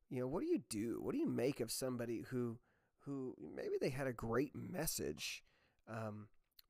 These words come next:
but it was, you know, uh, th-, they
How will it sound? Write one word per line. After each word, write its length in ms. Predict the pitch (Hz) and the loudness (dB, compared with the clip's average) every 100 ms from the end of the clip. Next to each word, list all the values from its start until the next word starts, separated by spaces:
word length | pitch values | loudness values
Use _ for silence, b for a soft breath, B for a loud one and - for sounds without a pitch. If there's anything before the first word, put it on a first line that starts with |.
| - | 6
but 140 | 151 | 6
it 180 | 165 - | 6 4
was, 500 | 135 135 127 - - _ _ | 4 6 4 0 -4 _ _
you 120 | 131 | 0
know, 220 | 110 95 143 - _ _ _ | 2 0 -4 -12 _ _ _
uh, 360 | 82 60 52 - | -8 -6 -6 -6
th-, 500 | 50 64 104 120 - | -4 -4 -4 -4 -4
they 300 | 123 123 | 0 0